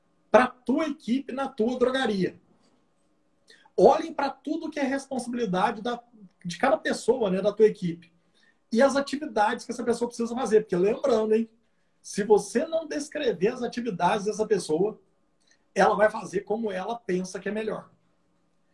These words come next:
E aí você vai falar que ela é viciada, que ela veio cheio de achismos de outra empresa pra sua, porque você não re-, não assumiu a sua responsabilidade de descrever as atividades dela.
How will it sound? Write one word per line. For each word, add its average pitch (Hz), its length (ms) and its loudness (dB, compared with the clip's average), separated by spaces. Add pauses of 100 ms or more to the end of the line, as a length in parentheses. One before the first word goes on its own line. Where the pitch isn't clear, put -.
(300)
E 185 60 4
aí 190 160 6
você 233 240 0
vai 240 160 -4
falar 214 340 0
que - 80 -10
ela 208 160 0
é 196 60 -2
viciada, 190 840 -8 (460)
que 202 180 4
ela 220 200 6
veio 202 380 4
cheio 254 540 2
de 196 440 -2 (420)
achismos 233 880 -4
de 185 140 0
outra 208 260 2
empresa 185 400 -2
pra 175 160 -4
sua, 233 480 -8 (580)
porque 254 240 0
você 233 300 4
não 220 140 6
re-, 220 200 -2
não 220 220 2
assumiu 214 360 0
a 214 60 4
sua 277 360 -6
responsabilidade 220 960 -2 (420)
de 170 140 -2
descrever 190 460 6
as 185 100 0
atividades 175 420 -2
dela. 156 340 -6